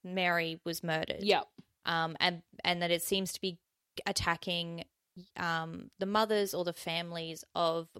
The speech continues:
Speaker 1: boys and, or girls who are turning six months old. So Sam
Speaker 2: On the dot, yeah.
Speaker 1: Sam was exactly six months old when Mary died, which is
Speaker 2: Mm.
Speaker 1: obviously very symbolic. Like, it im-, has an implication of, like, ritual about it, that it's
Speaker 2: Mm.
Speaker 1: very exact.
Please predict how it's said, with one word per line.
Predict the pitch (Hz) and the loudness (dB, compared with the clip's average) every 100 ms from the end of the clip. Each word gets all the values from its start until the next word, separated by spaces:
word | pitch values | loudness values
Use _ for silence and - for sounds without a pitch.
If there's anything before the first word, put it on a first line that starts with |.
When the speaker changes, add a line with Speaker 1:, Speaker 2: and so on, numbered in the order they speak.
| 175 | -8
Speaker 1:
boys | 165 160 160 - - | -4 -4 -6 -10 -10
and, | 165 165 | -10 -10
or | - 175 | -10 -8
girls | 151 156 - | -6 -6 -6
who | 175 | -6
are | 156 | -6
turning | - 160 151 | -6 -10 -10
six | 156 - - - | -8 -10 -10 -10
months | 135 - | -10 -8
old. | - - | -8 -8
So | - 165 | -4 2
Sam | 185 208 | 10 12
Speaker 2:
On | 208 | 12
the | 196 | 6
dot, | 175 127 - | 6 2 2
yeah. | 170 151 - | 2 2 0
Speaker 1:
Sam | - - 202 | 0 6 6
was | 202 | 6
exactly | 185 180 180 170 196 | 0 4 4 4 2
six | 175 180 - | 0 -2 -4
months | 170 160 - | -8 -8 -6
old | - 65 214 - _ _ _ - | -6 -4 -6 -8 _ _ _ -2
when | 170 160 | -2 2
Mary | 147 151 | 2 2
died, | 156 143 - | 0 -2 -2
which | 190 226 | 0 4
is | 233 | 6
Speaker 2:
Mm. | |
Speaker 1:
obviously | 226 226 220 | 6 6 0
very | 180 165 | 0 0
symbolic. | - - 190 170 170 170 165 151 | 0 0 0 2 2 2 0 -2
Like, | 147 | -2
it | 165 - | -4 -4
im-, | 180 - | -8 -6
has | - 185 | 0 0
an | 175 | 0
implication | 170 165 - 156 - 165 | -4 -8 -16 -20 -14 -10
of, | 151 | -4
like, | 147 143 | -4 -4
ritual | 160 175 - 185 165 | -2 -2 0 0 2
about | 156 156 156 151 | 2 0 0 0
it, | 156 - | -4 -4
that | 156 | -6
it's | 196 | -4
Speaker 2:
Mm. | 180 | -4
Speaker 1:
very | 147 151 | -2 -4
exact. | 147 - 151 147 147 - | -6 -6 0 0 -2 -8